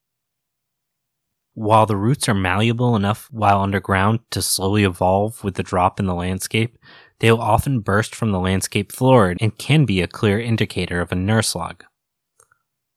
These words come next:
Lastly, we can roughly confirm the size of the fallen tree by looking for evidence. Trees like pines and hemlocks, conifers that rot from the outside in, generally rot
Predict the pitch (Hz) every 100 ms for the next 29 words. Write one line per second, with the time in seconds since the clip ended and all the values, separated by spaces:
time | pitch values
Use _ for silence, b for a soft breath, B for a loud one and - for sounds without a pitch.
0 | _ _ _ _ _ 107 135 180 - 107
1 | 104 107 131 156 147 117 110 - 123 120
2 | 101 107 107 95 - 87 98 107 127 107
3 | 104 - 98 110 113 - 92 87 92 92
4 | 92 104 135 127 - 113 - 98 85 76
5 | - - _ _ _ _ _ _ - 123
6 | 123 127 117 - - 107 123 123 123 95
7 | 101 101 107 107 - - b b b -
8 | 117 120 - 127 - 92 90 98 113 -
9 | 101 - 120 117 - 104 98 135 107 98
10 | 104 _ _ 110 104 113 120 131 120 98
11 | 98 98